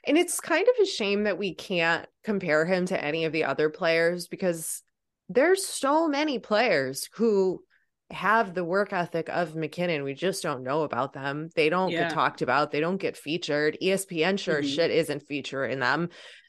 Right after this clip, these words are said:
Speaker 1: They're not co-, talking to a fourth liner on the, the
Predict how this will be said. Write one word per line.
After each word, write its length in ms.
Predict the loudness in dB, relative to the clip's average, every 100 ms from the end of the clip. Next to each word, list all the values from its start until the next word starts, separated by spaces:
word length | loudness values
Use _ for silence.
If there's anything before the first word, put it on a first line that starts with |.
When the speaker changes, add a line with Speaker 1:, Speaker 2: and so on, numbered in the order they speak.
| 0
Speaker 1:
They're 160 | 4 4
not 180 | 2
co-, 140 | -2 -6
talking 360 | 0 0 0 0
to 160 | 2
a 40 | 2
fourth 380 | 4 4 4 4
liner 500 | 2 4 4 4 4
on 300 | 2 0 -2
the, 140 | -4 -8 -2
the 200 | -2